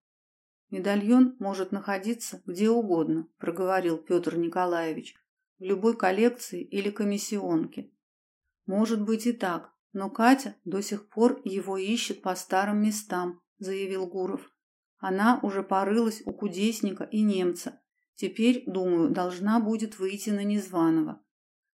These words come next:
Ты к нему кого-нибудь приставил, как я просил?» «Нет у меня людей». «Эх, Пётр Николаевич, что ты за человек такой?» Гуров допил остатки чая, поставил кружку на стол и сказал:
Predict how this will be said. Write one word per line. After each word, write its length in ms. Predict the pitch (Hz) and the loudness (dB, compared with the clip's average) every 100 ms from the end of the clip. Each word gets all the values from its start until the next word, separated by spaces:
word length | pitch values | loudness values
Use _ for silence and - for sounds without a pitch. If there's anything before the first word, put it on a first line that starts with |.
| - | -8
Ты 100 | 214 | 0
к 100 | 240 | 4
нему 300 | 233 226 202 | 6 4 2
кого-нибудь 640 | 208 208 214 190 202 208 | 0 0 0 -2 -4 -4
приставил, 680 | 202 196 - 240 262 214 170 | -6 -6 -2 4 4 4 -2
как 240 | - 185 | -6 -6
я 140 | 190 180 | -2 -2
просил?» 640 | 185 190 - 170 165 - _ _ _ _ _ _ - | 0 -4 -4 -6 -6 -10 _ _ _ _ _ _ 0
«Нет 320 | 220 233 226 | 6 6 4
у 40 | |
меня 260 | 185 180 180 | -4 -2 -2
людей». 580 | 180 180 170 165 165 _ _ _ _ | -4 -4 -4 -4 -4 _ _ _ _
«Эх, 340 | 226 262 262 - | 4 4 4 0
Пётр 360 | 226 220 202 | 2 4 0
Николаевич, 840 | 190 185 185 185 175 170 165 - _ _ | -6 -2 0 2 0 -2 -4 -10 _ _
что 320 | _ - - 269 | _ -8 4 4
ты 140 | 214 | 4
за 140 | 196 196 | -4 -6
человек 600 | 208 202 202 196 175 - | -2 0 0 -2 -6 -4
такой?» 460 | 185 185 180 175 _ _ _ - | -6 -4 -8 -8 _ _ _ -12
Гуров 400 | 202 240 226 - | 2 4 4 0
допил 420 | 196 196 214 202 | -4 -2 0 0
остатки 520 | 190 - 196 185 - | -2 -2 -4 -4 -8
чая, 520 | - - 208 233 226 - | -6 -4 0 0 -4 -6
поставил 500 | 175 - 196 196 185 | -6 -2 -4 -2 -4
кружку 440 | 208 196 - 196 | -2 -4 -4 -10
на 160 | 190 185 | -8 -8
стол 360 | - 226 240 | 0 2 2
и 80 | - | 0
сказал: 680 | 208 - 202 185 180 175 - | -12 -4 -4 -2 -6 -6 -14